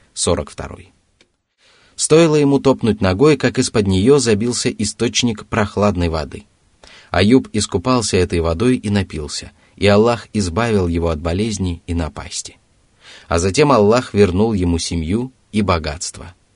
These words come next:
Божья милость была настолько великой, что Аюб приобрел еще большую семью и еще большее богатство. Он заслужил это благодаря тому, что был терпелив и не сетовал на судьбу.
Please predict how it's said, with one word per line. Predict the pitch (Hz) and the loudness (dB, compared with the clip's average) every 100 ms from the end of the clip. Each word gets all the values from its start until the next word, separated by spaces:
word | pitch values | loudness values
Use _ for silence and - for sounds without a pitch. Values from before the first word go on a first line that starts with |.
| _ _ - - | _ _ -20 -8
Божья | - 127 110 120 | 2 2 4 4
милость | 127 135 107 85 | 4 4 2 2
была | 98 101 | 0 2
настолько | 101 101 120 110 92 | 0 -2 -4 -2 -2
великой, | 90 117 127 87 - - - | 0 -2 -2 -6 -8 -20 -16
что | - 104 | -2 0
Аюб | 90 95 127 127 | 2 2 0 0
приобрел | - 113 104 95 117 127 - | -2 0 2 2 2 2 0
еще | 95 110 - 120 | -2 -2 -2 -2
большую | 107 120 90 - 78 | 0 0 -2 -6 -6
семью | - 87 95 127 131 _ _ | -4 -2 2 2 0 _ _
и | 107 | 0
еще | 110 104 104 | 0 0 -2
большее | 87 87 - 82 | 0 0 0 -4
богатство. | 80 76 76 - - - _ _ - - | -4 -6 -8 -8 -12 -20 _ _ -20 -8
Он | - 98 | 0 2
заслужил | 92 104 110 101 123 123 | 2 0 0 2 4 2
это | 101 90 | 2 -2
благодаря | 82 92 92 104 104 | 0 0 2 2 2
тому, | 107 107 110 | 2 0 -2
что | - | -2
был | 101 101 | 2 2
терпелив | 90 95 85 85 104 120 - _ _ | 2 -4 -2 -2 -2 -4 -10 _ _
и | 95 | 2
не | 107 | 4
сетовал | 113 139 127 104 95 | 4 0 0 0 2
на | 87 | 0
судьбу. | - 82 71 - | -4 -6 -10 -16